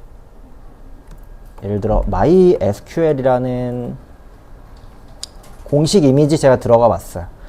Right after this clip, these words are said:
자, 이 공식 이미지에서는요, 런을 시킬 때, 이거 마이에스큐엘의 이제 공식 이미지입니다. 음, 런 시킬 때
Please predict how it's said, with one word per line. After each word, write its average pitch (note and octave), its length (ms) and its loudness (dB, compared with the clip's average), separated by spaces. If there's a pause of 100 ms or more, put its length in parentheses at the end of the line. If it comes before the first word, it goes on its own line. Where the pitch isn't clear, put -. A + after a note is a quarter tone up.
(380)
자, A2 160 -2
이 B2 140 4
공식 C#3+ 420 2
이미지에서는요, C3+ 1040 0 (520)
런을 B2+ 500 6
시킬 F#3 380 -4
때, B2 520 2 (200)
이거 G#2+ 140 -8
마이에스큐엘의 B2+ 800 0
이제 A2 120 -4
공식 B2 400 -4
이미지입니다. G#2 680 -4 (680)
음, A#2+ 320 -6 (140)
런 C#3 320 4
시킬 E3+ 420 -2
때 F#3+ 200 2